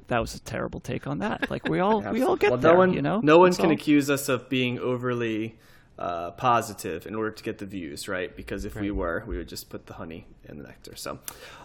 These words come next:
Speaker 2: all right. With that being said, I think that, uh, ends Young, Gifted, and Black for us by Aretha Franklin, and, uh, we're going to see you again as you listen. Uh, you'll be listening to us on the Wednesday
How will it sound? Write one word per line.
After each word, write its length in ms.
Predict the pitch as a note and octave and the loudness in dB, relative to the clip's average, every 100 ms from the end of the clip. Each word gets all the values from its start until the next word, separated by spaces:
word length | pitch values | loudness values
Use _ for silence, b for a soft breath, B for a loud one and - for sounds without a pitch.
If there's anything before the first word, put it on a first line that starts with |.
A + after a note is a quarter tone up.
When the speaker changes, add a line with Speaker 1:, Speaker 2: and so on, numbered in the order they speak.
| - | 6
Speaker 2:
all 60 | C#4 | 6
right. 180 | C#4 - | 6 2
With 140 | F#3 | 6
that 160 | G3+ F#3+ | 6 6
being 200 | G3 F3 | 2 0
said, 260 | - G3 | 2 2
I 80 | - | 2
think 280 | - D#3 D3 | 0 -2 0
that, 220 | D3+ C#3+ | 2 2
uh, 200 | B2 B2+ | 2 0
ends 340 | A#2+ C3 C3 A#2+ | -2 -2 -4 -4
Young, 300 | B2+ C#3 C#3+ | -2 0 0
Gifted, 380 | C#3+ C#3+ D#3 B2 | -2 -2 -4 -2
and 180 | C#3 | -4
Black 300 | C3 C3+ F3+ | 0 0 0
for 180 | - A2+ | -2 -6
us 120 | A2 - | -6 -4
by 220 | A#2+ G2+ | -2 -2
Aretha 340 | A2+ A#2+ A#2+ | -2 -6 -6
Franklin, 540 | - A#2+ C3 - E2 - - | -6 -6 -6 -8 -10 -12 -14
and, 280 | A#2 A2 A2 G#2+ | -10 -10 -8 -6
uh, 380 | A2+ A2 G#2+ G#2 A#2 | -6 -4 -4 -6 -8
we're 200 | A2+ A2 | -8 -6
going 300 | A2+ A2 G#2+ | -6 -6 -8
to 320 | - A#2 A2+ | -8 -8 -8
see 220 | A2 - | -8 -6
you 200 | B2 B2 | -6 -4
again 580 | A#2+ A2+ B2 A#2+ B2 B2+ b b b - | -4 -2 -2 -2 -4 -8 b b b -2
as 240 | A#2+ A2+ | -2 -2
you 80 | A#2+ | -2
listen. 540 | A#2 B2+ - C3+ D3+ E3+ | -2 -2 -2 -4 -4 -4
Uh, 220 | A#2+ A2+ | -2 0
you'll 140 | A#2 A2+ | -2 -4
be 100 | A#2 | -4
listening 320 | A#2+ - B2+ | -4 -4 -6
to 160 | C3 B2+ | -4 -2
us 180 | B2+ - | -2 -4
on 240 | B2 A#2+ | -6 -6
the 160 | A#2 A#2+ | -6 -4
Wednesday 600 | B2+ D3+ D#3 - D#2+ | -2 -2 -4 -6 -8